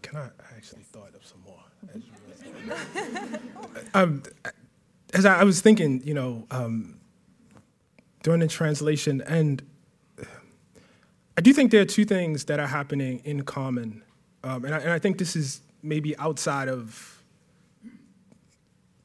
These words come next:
myself as, as, as the writer. Um, <clears throat>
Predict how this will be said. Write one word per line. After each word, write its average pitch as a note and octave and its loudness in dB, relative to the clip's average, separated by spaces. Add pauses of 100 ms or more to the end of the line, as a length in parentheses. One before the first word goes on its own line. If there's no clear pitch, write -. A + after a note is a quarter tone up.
myself D#3+ 0
as, C3+ -6
as, B2 -8
as C3+ -8
the B2+ -8
writer. C3 -4 (680)
Um, C#3 0 (540)
<clears throat> - 2